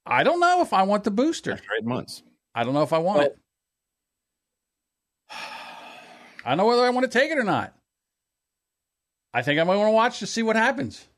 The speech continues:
Speaker 2: I'm gonna trust my natural immunity. What they're saying now, like I said, is they're going after people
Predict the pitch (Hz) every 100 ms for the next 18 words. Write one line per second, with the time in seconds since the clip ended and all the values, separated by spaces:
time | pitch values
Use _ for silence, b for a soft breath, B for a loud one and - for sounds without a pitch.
0 | _ _ _ _ 127 180 202 180 139 127
1 | 117 101 95 92 - 92 92 87 85 85
2 | 85 71 65 - _ _ 92 90 101 98
3 | 110 104 98 92 87 85 82 85 82 82
4 | - 80 78 73 85 95 101 90 85 -
5 | - - 76 -